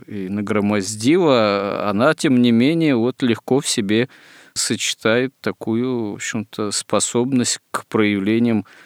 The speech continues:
колоссальной жестокости совершенно.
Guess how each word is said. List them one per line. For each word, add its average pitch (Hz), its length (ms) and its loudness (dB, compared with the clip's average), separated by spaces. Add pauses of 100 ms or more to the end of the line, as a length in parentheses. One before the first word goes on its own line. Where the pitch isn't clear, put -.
(240)
колоссальной 117 880 2
жестокости - 1120 -6 (160)
совершенно. 113 840 -4